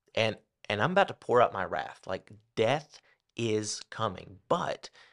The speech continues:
there is a way to be saved. And what does God ultimately require of Noah to be saved? He says, "Well, you have to believe me. You have to be willing to obey me." So God says, "A flood is coming." You gotta believe that flood's coming.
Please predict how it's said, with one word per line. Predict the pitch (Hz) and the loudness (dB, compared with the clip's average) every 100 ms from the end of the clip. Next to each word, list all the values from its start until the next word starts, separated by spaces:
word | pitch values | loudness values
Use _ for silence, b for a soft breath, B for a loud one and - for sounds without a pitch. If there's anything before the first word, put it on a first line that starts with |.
| _ - | _ -6
there | 110 107 - | 0 0 -2
is | 113 117 | -6 -4
a | 120 | -2
way | 104 98 92 | -2 -2 -4
to | - | -12
be | - | -14
saved. | - - - - - b b - | -8 -6 -6 -10 -18 b b -6
And | 113 | -2
what | 120 202 | 0 0
does | 190 127 | 0 -2
God | 113 110 107 - | 2 2 2 2
ultimately | 113 113 110 101 101 | 2 0 -6 -4 -4
require | 92 98 101 - - 104 104 113 110 | -6 -8 -10 -12 -2 2 4 4 2
of | 101 | 0
Noah | 101 95 95 | -4 -4 -6
to | |
be | 95 | -10
saved? | 92 - 117 | -4 -2 -2
He | 104 | -2
says, | 113 | -6
"Well, | 101 117 | 0 2
you | 110 143 | 2 -2
have | 185 - | -4 -6
to | 123 | -4
believe | 107 98 107 139 90 | -4 -4 -8 -8 -14
me. | 85 - b b b | -18 -20 b b b
You | 135 | -4
have | 143 | -2
to | |
be | 147 | -2
willing | 113 107 | -2 -2
to | 101 | -4
obey | 90 87 82 64 | -6 -4 -6 -6
me." | - - b b b b | -16 -20 b b b b
So | - 107 | -2 2
God | 107 117 123 | 6 6 6
says, | 123 - | 0 0
"A | 113 | -4
flood | 107 - 117 | -2 2 4
is | 117 | 2
coming." | - 107 92 - | 0 -2 -4 -10
You | 90 | -8
gotta | 127 208 143 | -4 -2 -2
believe | 104 101 107 | -2 -4 0
that | 104 - | 0 0
flood's | - 98 - | -4 -6 -6
coming. | - 90 | -8 -8